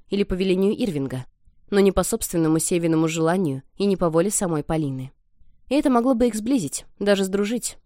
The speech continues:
но они слишком расходились характерами, да и говорить им было особо не о чем. Все эти выводы прекрасно жили у Полины в голове, когда Сева скользил по ней равнодушным взглядом или молча проходил мимо. Но его редкие фразы, сказанные ей, то, как он нежно провел по ее руке,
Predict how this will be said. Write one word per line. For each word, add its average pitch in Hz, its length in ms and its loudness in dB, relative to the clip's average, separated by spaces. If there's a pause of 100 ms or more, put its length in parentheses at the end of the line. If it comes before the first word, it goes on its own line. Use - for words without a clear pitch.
(120)
но 208 100 0
они 214 140 2
слишком 208 320 -4
расходились 180 480 -2
характерами, 147 600 -6 (180)
да 214 120 2
и 220 40 4
говорить 180 360 2
им 170 140 2
было 147 300 0
особо 160 340 -2
не 147 160 0
о 131 40 -6
чем. - 300 -10 (760)
Все 359 180 6
эти 294 140 4
выводы 285 300 4
прекрасно 220 460 0
жили 202 220 2
у 202 60 4
Полины 214 320 4
в 196 80 -6
голове, 226 440 2 (120)
когда 185 260 0
Сева 202 240 0
скользил 185 440 -2
по - 80 0
ней 170 200 2
равнодушным 170 520 0
взглядом 165 600 -2
или 196 160 2
молча 185 320 0
проходил 185 400 -2
мимо. 147 340 -2 (480)
Но 196 60 2
его 190 140 4
редкие 208 340 0
фразы, 220 360 0
сказанные 160 560 2
ей, 147 320 -2 (320)
то, 214 120 0
как 185 200 0
он 165 320 2
нежно 196 340 2
провел 170 320 0
по 170 120 -2
ее 156 200 2
руке, 165 440 -2